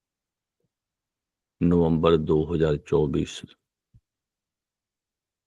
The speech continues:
ਗੁਰੂ ਨਾਨਕ ਸਿੱਖ ਸਭਾ ਇੰਕ ਵੱਲੋਂ ਹਰ ਐਤਵਾਰ ਵਾਂਗੂ ਅੱਜ ਵੀ ਅਸੀਂ ਜੁੜੇ ਹਾਂ ਤੇ ਲੜੀਦਾਰ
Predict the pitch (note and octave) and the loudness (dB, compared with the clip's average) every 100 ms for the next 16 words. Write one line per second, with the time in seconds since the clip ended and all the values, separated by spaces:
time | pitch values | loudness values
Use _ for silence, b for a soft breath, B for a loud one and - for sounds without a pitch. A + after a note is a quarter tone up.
0 | _ - D#2 E2 E2 D#2+ D2+ D#2 D#2+ - | _ -10 -2 2 2 2 2 2 0 -6
1 | - - - D#2 - D2+ D2 D2+ - - | -16 -10 -4 -4 -2 -2 0 0 -2 -6
2 | F#2 - D#2 D#2 D2 C#2 - - _ _ | -8 -4 0 0 0 -2 -6 -18 _ _
3 | _ _ - - _ _ _ _ _ _ | _ _ -10 -10 _ _ _ _ _ _
4 | _ _ _ _ _ _ _ _ _ - | _ _ _ _ _ _ _ _ _ 0
5 | - F#2 G2+ G2+ G2+ - _ _ - F#2 | 6 8 10 10 10 6 _ _ 2 6
6 | A2 A2+ G#2+ F2 D#2+ E2+ F2+ E2+ D#2+ D#2 | 6 6 4 4 6 4 4 2 2 0
7 | E2 D#2 D#2 D2 _ _ _ _ _ _ | -2 -2 -4 -8 _ _ _ _ _ _
8 | _ _ _ _ _ _ _ _ _ _ | _ _ _ _ _ _ _ _ _ _
9 | _ _ _ _ - F#2 F#2 A2 A#2+ - | _ _ _ _ -2 0 2 4 4 2
10 | G2+ F#2 F#2 E2+ F2+ D#2+ - - _ _ | 2 4 4 2 -2 -4 -8 -20 _ _
11 | _ b b b b b b b _ _ | _ b b b b b b b _ _
12 | - E2+ D#2+ F2+ G#2+ B2 A2 F#2+ F2+ F#2 | 2 2 4 6 8 8 10 10 10 6